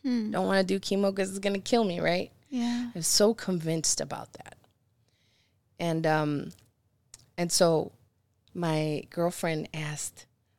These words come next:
Speaker 2: a bunch of my friends and family to come and visit me at the hospital.
Speaker 1: Yeah.
Speaker 2: And for the next two days, I had people coming in and visiting and just spending, oh my gosh, that felt, that was so encouraging.
Speaker 1: Hmm.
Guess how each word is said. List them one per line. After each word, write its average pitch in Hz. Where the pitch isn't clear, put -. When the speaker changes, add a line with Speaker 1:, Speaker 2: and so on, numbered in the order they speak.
Speaker 2:
a -
bunch 180
of 185
my 156
friends 160
and 147
family 151
to -
come 156
and 151
visit 147
me 160
at 143
the 143
hospital. 151
Speaker 1:
Yeah. 233
Speaker 2:
And 170
for -
the 156
next 156
two 180
days, 151
I 147
had 147
people 151
coming 151
in 147
and 143
visiting 147
and 143
just 143
spending, 147
oh 190
my 170
gosh, 175
that -
felt, 180
that 202
was 202
so 202
encouraging. 180
Speaker 1:
Hmm. 208